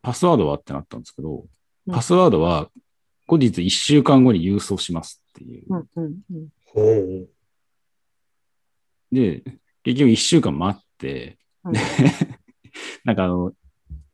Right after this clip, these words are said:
Speaker 1: くっついてるハガキあるじゃないですか。で、ビリビリビリって剥がすとなんかパスワード書いてある。
Speaker 2: はい。
Speaker 3: うん。
Speaker 1: で、それを入力して、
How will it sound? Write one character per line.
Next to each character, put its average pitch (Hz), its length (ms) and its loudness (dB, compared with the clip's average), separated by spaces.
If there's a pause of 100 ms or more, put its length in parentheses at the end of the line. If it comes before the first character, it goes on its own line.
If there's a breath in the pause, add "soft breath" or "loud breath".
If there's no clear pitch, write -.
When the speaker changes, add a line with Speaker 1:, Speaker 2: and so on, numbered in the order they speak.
(220)
Speaker 1:
く - 100 -10
っ - 40 -20
つ 190 120 0
い 165 40 2
て 123 120 0
る 92 80 -4
ハ 98 80 -6
ガ 95 100 -2
キ 95 100 -4
あ 107 60 -2
る 101 60 -2
じ 80 40 -8
ゃ - 20 -10
な 67 40 -14
い - 20 -18
で - 40 -18
す - 40 -20
か。 - 200 -20
で、 87 80 -14
ビ 90 80 -6
リ 92 80 -4
ビ 101 80 0
リ 104 80 2
ビ 98 60 0
リ 110 100 2
っ - 20 -20
て - 80 -12
剥 69 80 -12
が 73 80 -10
す - 80 -20
と 67 100 -12
な 64 100 -10
ん - 40 -18
か - 180 -14 (160)
パ 82 120 -4
ス - 100 -10
ワ 85 80 0
ー - 20 -2
ド - 100 -10
書 65 100 -10
い - 80 -16
て - 80 -18
あ - 20 -16
る。 - 80 -16
Speaker 2:
は - 60 -20
い。 - 20 -20 (200)
Speaker 3:
う 123 60 2
ん。 107 880 0 (540)
Speaker 1:
で、 123 60 -18
そ 135 160 4
れ 156 120 6
を 180 140 8
入 127 240 8
力 123 240 2
し - 140 -6
て、 175 400 2